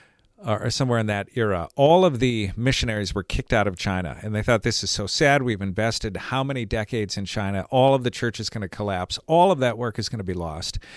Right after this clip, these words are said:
And what happened in China is when we got back in sometime after Nixon, to see the church had exponentially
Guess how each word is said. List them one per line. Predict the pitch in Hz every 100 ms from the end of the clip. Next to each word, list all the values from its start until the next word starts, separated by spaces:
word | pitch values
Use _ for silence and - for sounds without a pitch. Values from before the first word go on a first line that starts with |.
| - - -
And | 117
what | 123 113
happened | - 156 202 - 196
in | 120 110
China | - 90 110
is | 123 131
when | 120
we | 107
got | 87 90 117 -
back | 123 117 143
in | 143 110
sometime | - 110 120 110
after | 104 101 104
Nixon, | 98 131 - 85 85 - - - -
to | 117
see | - - 160
the | 113
church | 107 - 160 156 -
had | 139 127 101 - _ -
exponentially | 147 - - 156 131 139 - 113 101 95